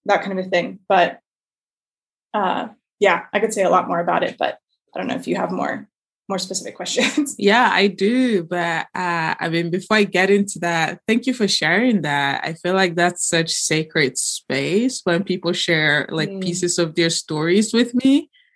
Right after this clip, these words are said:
Speaker 2: Um, and I honor that. And so thank you for that. It's like a little
Speaker 1: Yeah.
Speaker 2: divine moment, if you would. Um, and you told it so well.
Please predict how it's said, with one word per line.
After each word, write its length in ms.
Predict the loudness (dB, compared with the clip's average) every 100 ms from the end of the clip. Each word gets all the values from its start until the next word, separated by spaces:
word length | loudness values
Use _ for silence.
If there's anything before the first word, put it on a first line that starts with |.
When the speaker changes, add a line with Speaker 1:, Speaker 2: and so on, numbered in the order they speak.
| _ _ -6
Speaker 2:
Um, 460 | -2 0 0 0
and 160 | 0 2
I 120 | 2
honor 400 | 2 2 4 2
that. 440 | 2 0 0 -2 -4
And 320 | -8 -8 -10
so 200 | -4 -4
thank 340 | 2 4 4
you 80 | 2
for 140 | -2
that. 340 | -4 -2 -2 -4 -4
It's 240 | -4 0
like 320 | 2 2 0 -2
a 120 | -2
little 720 | 0 2 4 4 2 2 -4 -8
Speaker 1:
Yeah. 260 | -10 -10 -12 -18 _ -4
Speaker 2:
divine 540 | 2 2 4 4 4 2
moment, 420 | 0 0 -2 -2
if 180 | -4 -2
you 120 | -2
would. 460 | 0 0 0 -2 -6 -8
Um, 560 | -4 -4 -4 -4 -8 -8 -2
and 180 | 0 2
you 100 | 0
told 340 | 0 0 2
it 200 | 2 0
so 260 | -4 -4 -4
well. 520 | -2 0 0 -2 -8